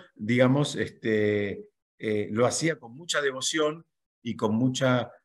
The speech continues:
digamos, santidad y mucha, eh,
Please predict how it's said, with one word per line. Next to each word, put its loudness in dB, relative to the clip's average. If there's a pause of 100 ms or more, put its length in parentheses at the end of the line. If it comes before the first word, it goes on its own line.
(120)
digamos, -2
santidad 2
y -10
mucha, -4 (240)
eh, -4